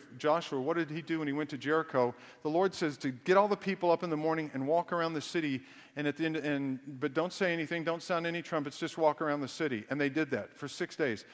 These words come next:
Why did God do that for six days? Did they have opportunity to surrender? Did they have an opportunity to ask for grace? Did they ask,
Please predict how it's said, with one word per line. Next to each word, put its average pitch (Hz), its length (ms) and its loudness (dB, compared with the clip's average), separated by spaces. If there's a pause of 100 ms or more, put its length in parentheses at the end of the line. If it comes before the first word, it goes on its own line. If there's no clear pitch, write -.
(340)
Why 311 180 -2
did 311 140 -2
God 156 220 2
do 165 100 0
that 147 160 2
for 127 100 -10
six - 280 -10
days? 131 440 -6 (1400)
Did 220 120 2
they 269 100 6
have 269 220 6
opportunity 220 500 2
to 160 140 -2
surrender? 165 420 -4
Did 165 140 -4
they 160 100 2
have 233 180 0
an 247 80 -2
opportunity 180 680 -2
to 156 180 -8
ask 143 220 -2
for 139 100 -6
grace? 135 300 0
Did 156 140 -10
they 156 100 2
ask, 202 360 -2